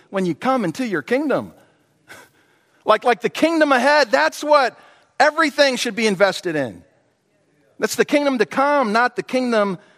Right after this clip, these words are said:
that's now, the kingdom that is. And this is what this man, whoever he was, who came to ask Jesus the question, totally missed out on. It was all about now, the here and now.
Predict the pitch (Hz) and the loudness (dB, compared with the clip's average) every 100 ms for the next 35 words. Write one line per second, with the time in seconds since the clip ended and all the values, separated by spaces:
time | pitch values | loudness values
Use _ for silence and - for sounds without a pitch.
0 | _ 165 - - _ _ - 156 233 285 | _ -6 -6 -10 _ _ -4 0 2 2
1 | 233 139 - 233 220 175 165 240 285 190 | 2 -2 -6 -4 -2 0 4 4 4 0
2 | 107 - _ _ _ _ _ _ _ _ | -4 -10 _ _ _ _ _ _ _ _
3 | _ _ - 170 240 180 151 175 170 170 | _ _ -4 -2 -2 -4 -2 -2 -2 -2
4 | 165 - - _ _ _ _ _ _ _ | -4 -4 -10 _ _ _ _ _ _ _
5 | _ - 156 214 190 147 160 165 - - | _ -6 -2 0 0 -2 -2 -6 -10 -4
6 | 156 180 156 131 127 131 139 139 - _ | -2 -2 -4 -4 -2 0 0 -4 -18 _
7 | _ _ - - 165 147 151 156 160 170 | _ _ -8 -4 0 2 2 0 -4 -8
8 | 143 127 - 185 - 131 - 196 202 202 | -8 -10 -4 -4 -2 -10 -8 -8 -8 -8
9 | 214 214 233 165 98 78 _ _ _ _ | -10 -10 -10 -8 -10 -16 _ _ _ _
10 | _ _ _ _ 156 226 247 226 226 220 | _ _ _ _ -4 0 0 2 0 0
11 | 220 131 107 175 240 220 208 113 | -2 -2 -4 -6 -4 -2 -2 -2